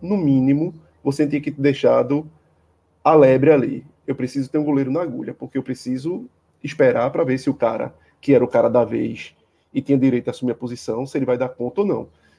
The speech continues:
Então, diante disso, pra mim era imaginar que amanhã o Sport teria que oficializar um goleiro. Amanhã.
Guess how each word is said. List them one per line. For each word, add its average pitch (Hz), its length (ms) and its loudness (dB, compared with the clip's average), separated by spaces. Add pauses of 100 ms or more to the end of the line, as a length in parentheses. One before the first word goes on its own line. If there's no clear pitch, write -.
(120)
Então, 139 480 0
diante 170 400 -2
disso, 127 600 -6 (280)
pra 170 140 2
mim 143 200 2
era 160 100 4
imaginar 156 720 0 (400)
que 185 340 -6 (580)
amanhã 190 480 4
o 202 60 0
Sport 165 320 -6
teria 165 220 -4
que 185 320 -8 (160)
oficializar 135 420 0
um 143 60 2
goleiro. - 360 -4 (1080)
Amanhã. 143 480 2